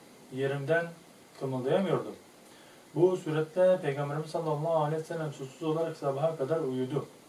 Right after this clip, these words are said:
Bunun üzerine, bunun üzerine Allahu Teala, "Su bulamazsanız temiz toprakla teyemmüm alınız"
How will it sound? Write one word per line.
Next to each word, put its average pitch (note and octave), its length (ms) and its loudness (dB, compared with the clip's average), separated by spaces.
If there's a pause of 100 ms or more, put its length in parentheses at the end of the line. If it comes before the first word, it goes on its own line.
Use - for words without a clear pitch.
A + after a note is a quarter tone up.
(840)
Bunun F3 260 0
üzerine, F3+ 640 4 (460)
bunun D#3 240 -4
üzerine E3+ 320 -2
Allahu D#3+ 480 2
Teala, E3+ 480 0 (420)
"Su E3 200 -4
bulamazsanız E3 840 -2 (720)
temiz D3 280 0
toprakla D#3+ 520 2
teyemmüm C#3+ 480 0 (120)
alınız" D#3 440 0